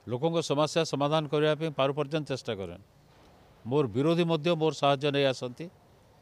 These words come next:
ତାଙ୍କର ଭରସା ଯେ ମୁଁ ଚେଷ୍ଟା କଲେ କାଳେ କାମ ହେଇଯିବ।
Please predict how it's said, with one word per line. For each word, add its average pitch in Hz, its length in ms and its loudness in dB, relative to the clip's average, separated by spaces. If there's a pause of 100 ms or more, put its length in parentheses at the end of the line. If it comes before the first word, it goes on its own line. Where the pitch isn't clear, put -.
(480)
ତାଙ୍କର 147 320 2
ଭରସା 139 340 2 (260)
ଯେ 110 160 0
ମୁଁ 147 160 -4
ଚେଷ୍ଟା 135 320 -2
କଲେ 143 180 -4
କାଳେ 120 220 -2
କାମ 113 240 -2
ହେଇଯିବ। 87 340 -10